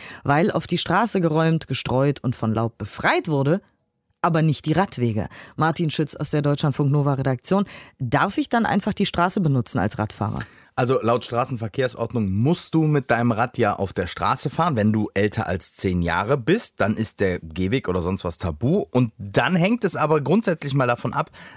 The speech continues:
Speaker 2: was eigentlich für dich als Radfahrenden vorgesehen ist. Also ob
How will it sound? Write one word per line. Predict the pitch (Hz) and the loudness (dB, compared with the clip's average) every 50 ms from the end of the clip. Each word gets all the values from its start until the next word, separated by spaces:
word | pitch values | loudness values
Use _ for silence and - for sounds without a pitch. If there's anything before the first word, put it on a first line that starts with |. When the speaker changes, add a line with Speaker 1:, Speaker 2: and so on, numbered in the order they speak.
| - _ _ | -20 _ _
Speaker 2:
was | - 120 123 - | -2 -2 0 0
eigentlich | - - 135 156 180 175 160 147 - - | 0 0 0 0 0 0 -2 -2 -2 -2
für | - 127 110 | 0 0 0
dich | 95 147 190 190 - - - - - - - - _ - | 2 2 2 0 -2 -4 -8 -12 -18 -20 -20 -20 _ -8
als | - 92 - 104 | -6 -4 0 0
Radfahrenden | 120 - - - 120 113 117 117 113 107 107 107 | 0 0 0 0 0 2 2 2 2 2 0 0
vorgesehen | - - - 143 151 156 139 143 117 98 110 104 101 95 | -2 0 4 4 6 6 4 2 2 2 2 2 2 2
ist. | 87 82 87 - - | 0 -2 -4 -4 -2
Also | 107 110 95 113 - | -2 -2 -2 -2 -4
ob | 95 92 - | -4 -6 -6